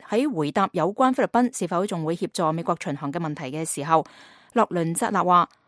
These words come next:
杜特爾特總統唔會允許任何造成地區局勢緊張嘅挑釁性行為出現。自從菲律賓新總統杜特爾特喺六月上台以嚟，菲律賓喺同中國大幅度改善關係嘅同時，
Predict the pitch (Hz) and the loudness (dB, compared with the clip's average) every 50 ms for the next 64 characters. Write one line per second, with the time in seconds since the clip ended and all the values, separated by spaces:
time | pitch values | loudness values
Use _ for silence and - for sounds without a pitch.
0 | _ _ - 185 175 170 156 147 160 175 160 - - 160 170 180 180 156 170 202 | _ _ -2 0 0 2 0 -2 0 -2 -2 -2 -2 -4 -4 -2 -2 -4 -4 -4
1 | - - 147 139 143 156 165 156 165 180 185 180 170 156 151 143 151 139 139 143 | -4 -4 -2 0 0 0 0 0 -2 -2 -4 -2 -2 -4 -4 -4 -4 -4 -4 -2
2 | 160 156 147 - 151 143 147 - 165 160 - - 254 254 247 - 180 - - - | -4 -4 -4 -4 -4 -6 -4 -4 -4 -6 -2 0 0 0 0 0 -4 -4 -2 -2
3 | 196 170 170 - - 139 175 180 220 214 214 208 175 160 - - 233 226 185 151 | -2 -2 -2 -2 -4 -4 -2 -2 -2 -2 -2 -2 -2 -4 -2 -4 -4 -2 -2 -2
4 | 143 - 160 156 143 160 143 131 117 113 - - 143 - 160 156 139 139 - _ | -2 -4 -6 -6 -6 -8 -8 -8 -8 -10 -10 -10 -6 -2 0 0 0 0 -4 _
5 | _ _ _ - _ - 185 160 143 135 - 196 175 - - 202 202 202 202 202 | _ _ _ -20 _ -10 -6 -4 -4 -4 -2 -4 -4 -2 -2 -4 -4 -2 -2 -2
6 | 202 196 170 175 175 170 175 190 185 160 156 160 151 151 165 175 175 - - - | -4 -2 -4 -4 -4 -4 -4 -2 -4 -2 -2 -2 -4 -2 0 0 0 0 0 -4
7 | 196 233 214 180 170 156 - 165 151 160 170 180 143 131 131 143 160 175 147 127 | -4 -4 -4 -4 -4 -4 -4 -4 -4 -4 -4 -4 -6 -6 -4 -2 0 0 0 0
8 | _ _ - - - _ - 320 277 - 294 294 294 285 254 202 226 240 214 139 | _ _ -20 -20 -20 _ 4 4 4 4 4 0 0 0 0 -2 -2 0 -2 -4
9 | - - - 202 196 170 - 151 147 - 226 220 - 180 160 143 - 139 151 180 | -4 -4 -6 -4 -4 -4 -4 -4 -6 -6 -6 -6 -2 -2 -2 -2 -2 -4 -4 -2
10 | - 170 165 - 214 202 185 143 156 - 185 147 139 - - 160 151 | -2 -4 -2 -2 -2 -2 -2 -4 -4 -2 -2 -2 -2 -2 -2 -2 -2